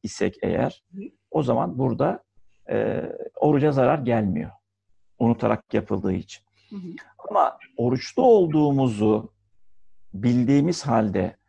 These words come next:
Speaker 1: mesela abdest alıyoruz diyelim, e, farkında, e, aslında orucumuzun farkındayız ama kasti olmadan, e,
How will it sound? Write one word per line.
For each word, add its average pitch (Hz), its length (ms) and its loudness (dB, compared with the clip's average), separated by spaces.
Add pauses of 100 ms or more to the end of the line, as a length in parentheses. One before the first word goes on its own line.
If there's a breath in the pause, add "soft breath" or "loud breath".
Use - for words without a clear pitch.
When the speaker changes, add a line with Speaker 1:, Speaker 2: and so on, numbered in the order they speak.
(120)
Speaker 1:
mesela 123 300 2
abdest 147 420 0
alıyoruz 95 500 -2
diyelim, 95 360 0 (680)
e, 110 320 0
farkında, 143 880 -2 (160)
e, 113 360 -2 (120)
aslında 123 340 -2
orucumuzun 127 760 -2
farkındayız 143 800 0
ama 151 320 2 (480 soft breath)
kasti 147 440 0
olmadan, 185 680 2 (420)
e, 120 340 0